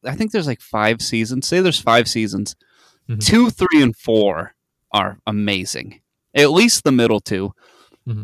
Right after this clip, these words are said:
Speaker 1: There's two seasons in there that are so good. It's got, um, who's the guy that played the Punisher?
Speaker 2: Oh, I don't
Speaker 1: Um,
Speaker 2: remember his name.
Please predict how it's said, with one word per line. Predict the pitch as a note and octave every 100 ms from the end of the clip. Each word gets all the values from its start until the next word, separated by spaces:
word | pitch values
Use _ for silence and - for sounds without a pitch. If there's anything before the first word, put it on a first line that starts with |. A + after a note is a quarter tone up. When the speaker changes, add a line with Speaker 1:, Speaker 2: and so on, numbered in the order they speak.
| -
Speaker 1:
There's | B2+ B2+ -
two | - G#3 B3
seasons | A3+ G#3 F#3+ F#3
in | D#3 D#3
there | C#3+
that | B2+ A#2
are | G#2
so | - - - A#2 B2+ C3 C3+ C#3 C#3 C3
good. | A2+ A2 G#2+
It's | G#2+ -
got, | - D3+ E3 D#3+
um, | D3 B2 A2+ G#2+ A2 B2+
who's | F3+ G#3+
the |
guy | A#3 F#3
that | C#3
played | - C3+
the | D3
Punisher? | - A2 G#2 - G2+ G#2 _ _ _ _ _ _ _ _ _ _ _ _ -
Speaker 2:
Oh, |
I | A#2+ G#2+ A2 G2+
don't | G2+
Speaker 1:
Um, |
Speaker 2:
remember | F2+ F2 F2+
his | F2+ F2+
name. | E2+ F2 F#2